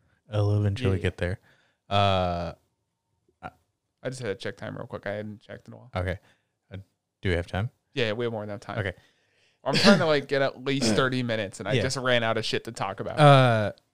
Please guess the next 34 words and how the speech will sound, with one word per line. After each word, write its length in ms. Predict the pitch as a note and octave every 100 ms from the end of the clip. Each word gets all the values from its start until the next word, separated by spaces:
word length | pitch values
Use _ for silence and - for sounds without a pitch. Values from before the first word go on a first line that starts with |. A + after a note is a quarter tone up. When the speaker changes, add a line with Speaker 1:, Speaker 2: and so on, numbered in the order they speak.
| _
Speaker 1:
so 400 | - E3 C#3+ B2
you've 220 | A2+ C3 C#3+
been 160 | E3+
streaming 400 | D3+ D3 A#2+ A2
a 80 | G#2
lot. 300 | G2+ G#2 C3 _ _ _ _ _ -
Uh, 180 | B2 - _ _ _ _ _ _ _
Twitch 560 | - - F#3+ G#3 - - - - - - _ _ _
overall 560 | D3 D3+ D3 C#3+ B2 A#2
as 140 | A2
a 60 | A2
platform, 600 | - F#2+ - - E2+ F#2 - _ _ _
do 100 | -
you 160 | G2+ F#2+
like? 400 | D2+ - - - _ _ _ _ _ _
Speaker 2:
Oh, 120 | D#3
yeah. 180 | D#3 C3+ - _ _ _
Speaker 1:
Yes. 240 | - C3 - _ _ _ _ _ -
Speaker 2:
That's 140 | C3+
super 240 | - D#3+ B2+
nice. 360 | B2+ - - _ _ _ _ _ -
Speaker 1:
I 160 | B2 A#2
think 260 | G#2+ G2
Twitch 380 | - - G2+ -
is 100 | E2+
so 220 | - F#2
strange 420 | F#2 - F#2+ F#2+
right 180 | G#2 G#2
now, 360 | G#2 A2+ A#2 A#2+ _ _ _ _
'cause 140 | C3
I 100 | B2
look 260 | B2+ D3+ D3
at, 160 | C3 G#2+
like, 380 | G#2+ G2 -